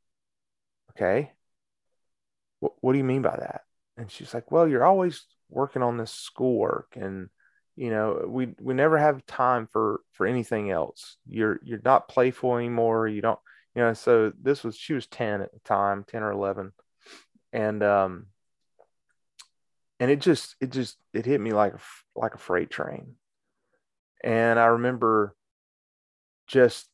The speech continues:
looking at my computer. I was working on an assignment, and I just said, "Yeah, y-, you know, you hear stories of addictions where people just quit cold turkey,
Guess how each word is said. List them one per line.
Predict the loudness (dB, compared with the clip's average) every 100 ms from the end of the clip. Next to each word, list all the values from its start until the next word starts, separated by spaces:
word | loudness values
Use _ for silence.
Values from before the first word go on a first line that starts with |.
| _ -8
looking | -4 -2 2
at |
my | 2 2
computer. | -2 -6 -2 0 -2 -4 -16 _ _ _ _ _ -8
I |
was | -8 -6
working | 0 0 0 -2
on | 0 -2
an |
assignment, | -6 0 2 2 -2 -8 -10 _ _ _ _ _ _ _ _ _ _ _ -8
and | -2
I | -2
just | -4 -6
said, | -4 -4 _ _ _ _ _ _ _ _ _ _ _ _ _ _ _ -20 -20 _
"Yeah, | 2
y-, | 2 -2 2
you | 6
know, | 6
you | 6 4
hear | 4 2
stories | 2 4 6 4 0
of | -8
addictions | -2 -2 -2 -4 -4 -4 -8 -2
where | -2
people | -2 -6 -10 -8 -8
just | -2 -2 -2 -10 _ _ _ _ _ _ -14
quit | 0 2 2 0 _ _ -4
cold | 0 0 0
turkey, | -4 -4 -8 -18